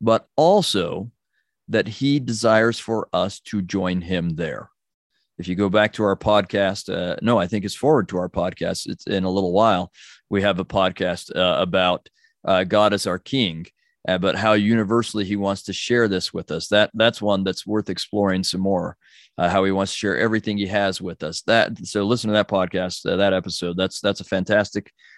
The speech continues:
thing to explore, but, um, but it starts here. Uh, and I, I,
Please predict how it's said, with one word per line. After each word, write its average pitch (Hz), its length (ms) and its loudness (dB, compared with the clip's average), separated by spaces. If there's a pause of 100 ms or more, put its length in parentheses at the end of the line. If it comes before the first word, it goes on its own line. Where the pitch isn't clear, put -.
(160)
thing 104 200 0
to 101 120 0
explore, 95 480 2
but, 95 420 2 (480)
um, 90 380 0 (300)
but 104 160 0
it 98 100 -4
starts - 380 0
here. 104 320 -2 (640)
Uh, 85 240 0
and 101 200 0
I, 98 160 0
I, 98 320 -4